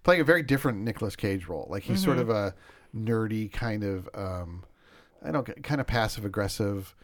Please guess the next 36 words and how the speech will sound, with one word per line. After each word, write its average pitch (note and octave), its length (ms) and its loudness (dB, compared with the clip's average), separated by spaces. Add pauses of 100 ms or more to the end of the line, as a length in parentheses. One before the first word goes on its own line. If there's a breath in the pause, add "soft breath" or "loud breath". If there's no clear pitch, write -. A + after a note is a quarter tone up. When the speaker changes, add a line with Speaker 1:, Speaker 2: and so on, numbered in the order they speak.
(320 soft breath)
Speaker 1:
middle-aged G#2 580 -2
guy F#2+ 480 0
who, F#2+ 540 -2
uh, F2 280 -4
ends F#2+ 220 -4
up - 180 -4 (120)
popping A2+ 320 0
up F#2+ 120 -4
in F#2+ 80 -2
other F#2+ 200 -4
people's F2+ 340 -8
dreams, F#2+ 480 -6
sort G#2 220 -6
of F#2 80 -6
as, F#2 120 -8
like, F2 200 -6
a F2 80 -10
ca-, - 320 -20
like, F2 120 -12
in F2+ 60 -10
cameo F#2 400 -4
roles. F2+ 400 -6 (540 loud breath)
Um, F#2+ 440 -2 (160)
k-, - 160 -12
kind D3+ 220 2
of D3+ 80 2
a D3 80 2
Being C#3 260 2
John C3+ 220 2
Malkovich C3 520 0 (140)
vibe, B2+ 480 2
but, A2 320 0
but G#2 140 -4
very A2 300 0
different. G#2 640 -2 (560 loud breath)
Um, F#2+ 580 -2